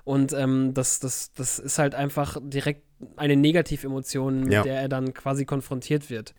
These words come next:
Speaker 2: Definitiv. Und es wird mit Sicherheit auch an der einen oder anderen Stelle auf einmal eine,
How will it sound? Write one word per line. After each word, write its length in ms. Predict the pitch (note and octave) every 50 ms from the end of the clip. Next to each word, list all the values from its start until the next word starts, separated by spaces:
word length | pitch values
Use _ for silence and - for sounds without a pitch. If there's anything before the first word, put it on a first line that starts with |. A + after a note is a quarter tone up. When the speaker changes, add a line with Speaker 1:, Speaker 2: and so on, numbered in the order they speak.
| _ _ -
Speaker 2:
Definitiv. 520 | A#2 G#2 - - A2 G#2 - - F#2+ -
Und 140 | G#2 A2 A2+
es 200 | A2 G#2 - -
wird 160 | A#2+ B2+ A2+
mit 120 | A2+ G2+ F#2
Sicherheit 400 | A#2+ B2+ - D3+ B2 C3 C3+ -
auch 140 | C3 A#2
an 100 | A#2+ A2+
der 140 | G#2 G#2 -
einen 200 | G#2+ A#2 B2+ C3+
oder 200 | A#2 A#2+ A#2 F2+
anderen 180 | A2+ A#2+ A#2+ A2+
Stelle 240 | - - A2+ A2+ G#2+
auf 140 | G#2 -
einmal 240 | - A2+ A2 A2 -
eine, 280 | G#2 G#2 G#2 G2+ G2+